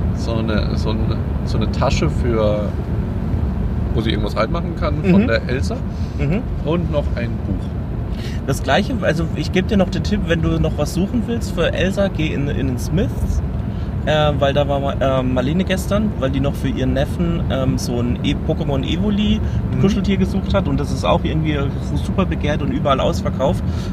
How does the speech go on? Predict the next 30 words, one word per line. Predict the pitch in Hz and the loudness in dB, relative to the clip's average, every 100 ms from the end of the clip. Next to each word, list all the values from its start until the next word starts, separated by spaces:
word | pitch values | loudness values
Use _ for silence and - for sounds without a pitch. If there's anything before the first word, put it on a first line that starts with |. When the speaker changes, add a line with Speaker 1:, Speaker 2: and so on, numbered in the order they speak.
| - | -2
Speaker 2:
Und | 143 | 2
da | 156 | 2
hat | 160 | 2
sie | 160 | 0
gemeint, | 156 147 151 | 2 2 0
sie | - 147 | 0 0
hätte, | 147 143 | 2 0
wenn | 143 139 | 0 0
sie | 143 | 0
jetzt | 139 143 | 0 0
was | 139 | 0
von | 143 139 | 0 0
Frozen | 131 156 175 165 | 2 0 2 0
oder | 156 156 | 0 0
so | 151 | 0
haben | 151 151 147 | 2 2 2
wollte, | 143 139 131 - | 2 0 0 -2
g-, | 127 123 | -2 0
gäb's | 135 - | 0 0
noch | 135 120 | 0 0
jede | 120 107 | 0 0
Menge. | 107 107 - | 0 0 0
Speaker 1:
Ach, | - - - - 147 | -2 -2 -2 0 0
gut | - | 0
zu | - | 0
wissen. | 156 151 147 | 0 0 2
Und | 156 160 | 2 2
das, | 160 - | 0 2
äh, | 160 147 - - - | 2 2 0 -2 -2
Smith | - 165 247 | 2 2 2